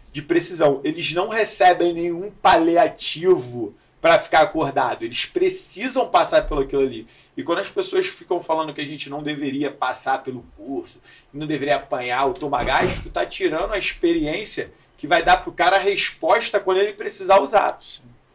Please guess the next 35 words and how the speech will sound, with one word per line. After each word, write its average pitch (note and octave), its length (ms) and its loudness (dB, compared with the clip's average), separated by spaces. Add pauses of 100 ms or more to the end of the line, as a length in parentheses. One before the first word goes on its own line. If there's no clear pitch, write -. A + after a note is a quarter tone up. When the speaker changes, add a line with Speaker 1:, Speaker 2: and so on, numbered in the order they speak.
(420)
Speaker 1:
Então, F#3 220 0
se - 160 -10
tu A3+ 140 -14
tira F#3 300 0
aquilo E3 200 -2
ali E3+ 180 0
agora, F3 380 4 (560)
não - 80 -16
sei D3 180 -6
se C3+ 140 -6
alguma B2+ 360 -2
coisa C3+ 220 -2
pode B2+ 320 -6
ter C#3 120 0
excesso C#3+ 460 -2
ou C#3 60 -8
não, B2 140 -8
mas A2+ 360 -14
se - 300 -12
tu G#3+ 140 -12
não C4+ 80 -10
botar A#3+ 260 4
o F3+ 60 2
cara F3 180 4
pra E3 160 -4
experimentar, E3 500 -8
ele E4+ 120 -2
vai G#3+ 160 0
entrar B3+ 200 -8
em B3+ 60 -10
pânico A#3 400 -8
na A3+ 100 -2
hora G#3+ 160 2
que - 80 -10
acontecer, - 640 -12